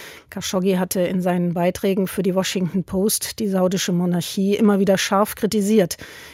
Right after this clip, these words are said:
Im Zusammenhang mit der Ermordung hat die neue U-S-Regierung unter Biden jetzt Sanktionen verhängt,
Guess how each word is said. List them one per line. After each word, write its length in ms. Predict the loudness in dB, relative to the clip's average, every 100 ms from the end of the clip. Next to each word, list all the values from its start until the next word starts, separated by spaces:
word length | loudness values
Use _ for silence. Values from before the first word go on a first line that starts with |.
| -4
Im 120 | -2
Zusammenhang 560 | 0 2 4 4 4 2
mit 160 | 2
der 100 | 0
Ermordung 440 | -2 0 0 0 0
hat 380 | -2 -4 -8 -4
die 80 |
neue 340 | 0 2 4 4
U-S-Regierung 720 | 4 0 0 -2 0 2 2
unter 220 | 2 0
Biden 340 | 0 0 2 2
jetzt 260 | 0 -2
Sanktionen 600 | -2 -2 0 2 4 4
verhängt, 480 | 2 -2 2 2 0